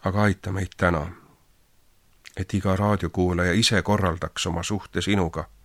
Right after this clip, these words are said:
Paluks andestust ja armu. Aita meid lugeda Piiblit, kuni ta on meil saadaval. Et kui tulevad ajad, kui su sõna pole kättesaadav, oleks see meie südames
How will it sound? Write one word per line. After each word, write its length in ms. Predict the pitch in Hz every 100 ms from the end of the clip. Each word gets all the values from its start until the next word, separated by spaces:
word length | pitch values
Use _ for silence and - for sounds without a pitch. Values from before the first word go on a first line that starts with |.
| - - - - - - - - -
Paluks 340 | 127 143 -
andestust 580 | 131 139 98 - - -
ja 140 | 101
armu. 340 | 123 120 98 90 - _ _ _ _ - _ _ _ _ _
Aita 280 | 120 131 127
meid 200 | 123 117
lugeda 360 | 160 123 98 95
Piiblit, 600 | 139 143 98 82 85 -
kuni 320 | 113 110 92
ta 200 | 95 92
on 280 | 120 120 92 80
meil 320 | 85 85 80 82
saadaval. 640 | 104 104 87 - 73 - - - - - - - - -
Et 140 | 82
kui 180 | - 101
tulevad 460 | 98 98 98 92 90
ajad, 460 | 117 110 92 - - _ - - - -
kui 180 | - 90
su 100 | 95
sõna 300 | - 104 95
pole 360 | - 131 101
kättesaadav, 840 | 76 87 - 85 - - - - 90 - - - - - - - -
oleks 320 | 104 101 -
see 80 | 95
meie 220 | 90 76
südames 800 | 69 123 131 135 120 107 - -